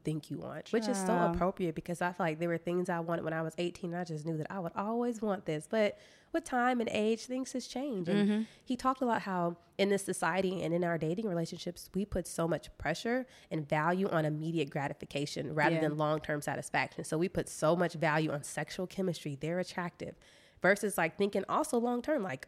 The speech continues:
Speaker 1: are they also dependable?
Speaker 2: <laughs>
Speaker 1: We'll put so much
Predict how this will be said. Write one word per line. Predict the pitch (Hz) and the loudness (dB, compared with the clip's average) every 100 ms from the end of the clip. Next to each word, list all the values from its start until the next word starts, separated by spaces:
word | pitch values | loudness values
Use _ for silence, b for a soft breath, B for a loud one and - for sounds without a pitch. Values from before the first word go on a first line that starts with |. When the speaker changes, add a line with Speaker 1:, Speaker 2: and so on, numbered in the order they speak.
| - | -4
Speaker 1:
are | 175 | 0
they | 202 214 | 2 2
also | 214 - | 0 -2
dependable? | 170 - 226 196 - - | -6 -2 -4 -2 -6 -6
Speaker 2:
<laughs> | - - - - | -16 -20 -20 0
Speaker 1:
We'll | 170 180 | 4 6
put | 202 - | 4 4
so | 190 | 6
much | 196 | 6